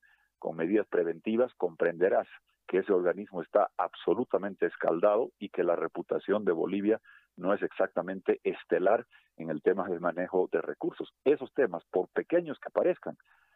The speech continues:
hacen un daño cualitativo enorme en lo que el país necesita, captar recursos, y la captación grande de recursos requiere un gobierno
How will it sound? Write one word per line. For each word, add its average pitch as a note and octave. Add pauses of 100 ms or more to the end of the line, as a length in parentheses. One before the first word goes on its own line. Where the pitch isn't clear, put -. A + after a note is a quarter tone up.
(160)
hacen A2
un A2
daño A2+ (340)
cualitativo F#2+
enorme B2
en E2
lo E2
que D#2
el D2
país E2+
necesita, -
captar -
recursos, A#2
y F2+ (120)
la F2
captación E2+ (360)
grande C#3
de D3+
recursos C3+
requiere F2+
un F2+
gobierno A#2+